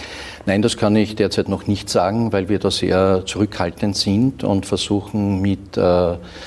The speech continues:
Animation und, äh, dass wir deutlich machen, wofür diese Maßnahme ist, nämlich dass sich möglichst wenig Menschen anstecken, dass wir keine anderen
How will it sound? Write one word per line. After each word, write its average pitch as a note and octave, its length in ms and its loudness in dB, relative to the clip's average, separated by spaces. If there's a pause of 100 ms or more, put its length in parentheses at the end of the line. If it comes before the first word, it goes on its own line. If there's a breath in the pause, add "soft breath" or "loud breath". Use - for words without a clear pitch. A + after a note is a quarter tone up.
(200 loud breath)
Animation F#2+ 800 2
und, F#2 340 0
äh, F2 300 4
dass - 360 -2
wir F2+ 340 2
deutlich F2 480 -2
machen, F2+ 340 0
wofür G#2+ 560 2
diese G2+ 220 -4
Maßnahme F2 580 0
ist, - 240 -6
nämlich F2+ 260 0
dass - 200 0
sich F#2 260 -2
möglichst F2+ 500 -2
wenig F2 300 2
Menschen F2 360 -2
anstecken, F#2+ 760 -2
dass - 240 -4
wir F2+ 80 0
keine G2 420 -2
anderen G2 400 2